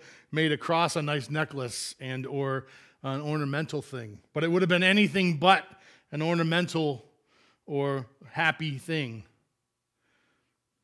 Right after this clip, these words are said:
It was a sign of death. A reminder of those who crossed the government.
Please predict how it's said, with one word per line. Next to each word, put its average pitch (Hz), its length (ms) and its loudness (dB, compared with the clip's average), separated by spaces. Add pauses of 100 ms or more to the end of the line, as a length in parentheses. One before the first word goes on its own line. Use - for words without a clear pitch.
(3000)
It - 40 -16
was 123 120 -12
a 123 40 -14
sign 147 300 -4
of 117 160 -10
death. 120 520 -10 (2250)
A 139 80 -4
reminder 160 720 4 (240)
of 151 180 0
those 185 540 8 (180)
who 170 160 0
crossed 185 560 4
the 165 100 0
government. 160 580 2